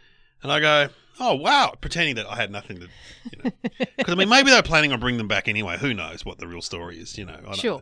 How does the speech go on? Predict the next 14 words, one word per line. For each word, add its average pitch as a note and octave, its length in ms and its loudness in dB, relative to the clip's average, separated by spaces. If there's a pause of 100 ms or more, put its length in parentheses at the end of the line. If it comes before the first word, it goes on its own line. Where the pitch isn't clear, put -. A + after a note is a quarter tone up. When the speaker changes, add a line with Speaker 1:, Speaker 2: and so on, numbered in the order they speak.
Speaker 1:
I C#3 60 -6
don't C3 80 -2
wanna F#2+ 100 -8
take - 200 -6
all G2+ 160 -10
the F#2+ 80 -12
credit F#2 340 -10
for G#2+ 100 -12
bringing G2 300 -8
Barney F#2+ 300 -8
Bananas G2 400 -10
back. F2 200 -10 (600)
But, A2+ 280 0
um, A2 340 0